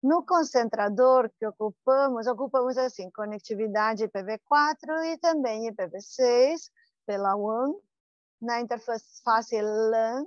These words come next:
lan é a interface de conectividade externa, isso aqui vai para a internet.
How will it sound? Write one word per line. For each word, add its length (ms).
lan 280
é 60
a 40
interface 600
de 100
conectividade 800
externa, 440
isso 160
aqui 200
vai 180
para 160
a 40
internet. 600